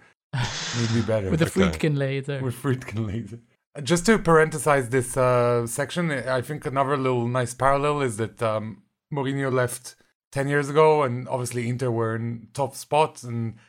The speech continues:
Speaker 1: finally they're back into top spot. But something I found quite interesting was that the likes of, uh, Verona, Spezia, and, uh, Benevento were all in Lega Pro, uh, ten years ago.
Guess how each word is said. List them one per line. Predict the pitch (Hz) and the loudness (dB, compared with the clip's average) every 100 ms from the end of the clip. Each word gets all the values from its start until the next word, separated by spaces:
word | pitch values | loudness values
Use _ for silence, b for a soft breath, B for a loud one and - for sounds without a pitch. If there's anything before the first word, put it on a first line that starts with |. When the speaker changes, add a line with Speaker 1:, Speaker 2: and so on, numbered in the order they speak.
| b | b
Speaker 1:
finally | - 135 135 123 123 | 0 2 2 0 0
they're | 113 113 | 0 0
back | 104 127 117 | 2 0 2
into | 113 | 0
top | - 127 120 | 0 -4 -4
spot. | - 143 160 | 0 0 0
But | - 117 | -4 -8
something | 135 135 | -6 -2
I | 135 | -2
found | 117 127 120 - | 0 -2 -2 -2
quite | 131 123 | -2 0
interesting | 131 131 131 151 143 | -4 -4 -6 -6 -4
was | 123 104 98 | -4 -4 -4
that | 110 - - _ - | -6 -8 -20 _ -4
the | 127 | 2
likes | 127 127 - | 4 2 -2
of, | 131 110 | -4 2
uh, | 120 117 | 4 4
Verona, | 110 113 120 135 131 135 131 | 4 2 2 4 2 2 0
Spezia, | 117 - 127 127 131 127 127 b b b - | -2 -4 -4 -2 -2 0 -2 b b b -6
and, | 131 123 120 | -4 -2 0
uh, | 123 | 0
Benevento | 131 127 135 139 147 | 0 2 0 2 4
were | 123 | 6
all | 123 123 | 6 6
in | 120 | 2
Lega | 120 117 117 | 0 0 0
Pro, | 120 139 147 123 - _ | 2 2 0 -4 -20 _
uh, | 123 120 | -4 -4
ten | 117 135 | -4 -6
years | 143 147 | -4 -4
ago. | 139 160 165 | 0 0 0